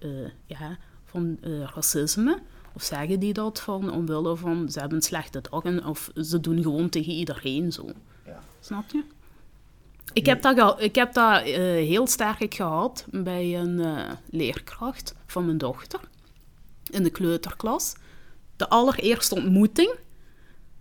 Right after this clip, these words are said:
Speaker 1: En, eh, zij zei iets tegen mij, die leerkracht.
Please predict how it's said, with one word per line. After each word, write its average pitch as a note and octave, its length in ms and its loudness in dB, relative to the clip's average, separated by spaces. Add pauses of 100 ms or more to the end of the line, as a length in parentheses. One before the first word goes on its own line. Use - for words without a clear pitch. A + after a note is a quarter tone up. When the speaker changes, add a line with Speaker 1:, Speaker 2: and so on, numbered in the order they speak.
(680)
Speaker 1:
En, G#3 340 4
eh, E3 500 4
zij F#3+ 220 6
zei F3 300 8
iets G3 160 4
tegen C#4 300 8
mij, D#4 220 8
die D4+ 120 6
leerkracht. - 880 -2